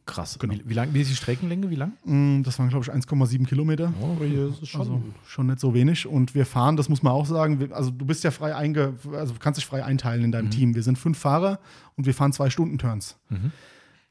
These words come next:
Speaker 2: Zwei Stunden Vollgas über einen Feldweg. So ungefähr
Speaker 1: Ja.
Speaker 2: kann man sich das vorstellen.
Speaker 1: Ja.
Speaker 2: Ähm, das ist super anspruchsvoll und beim ersten
Speaker 1: Anstrengend
Speaker 2: Mal
Speaker 1: auch, ja.
Speaker 2: haben wir auch nur eine Stunde gefahren. Und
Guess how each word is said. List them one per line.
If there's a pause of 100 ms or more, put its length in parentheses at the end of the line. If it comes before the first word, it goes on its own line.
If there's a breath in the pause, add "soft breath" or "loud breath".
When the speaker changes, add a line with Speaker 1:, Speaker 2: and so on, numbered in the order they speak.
Speaker 2:
Zwei
Stunden (480)
Vollgas (640 soft breath)
über
einen
Feldweg. (260 loud breath)
So
ungefähr
Speaker 1:
Ja.
Speaker 2:
kann
man
sich
das
vorstellen. (800 loud breath)
Speaker 1:
Ja.
Speaker 2:
Ähm, (280)
das
ist
super
anspruchsvoll (240)
und (220)
beim
ersten
Speaker 1:
Anstrengend
Speaker 2:
Mal
Speaker 1:
auch,
ja.
Speaker 2:
haben
wir
auch
nur
eine
Stunde
gefahren.
Und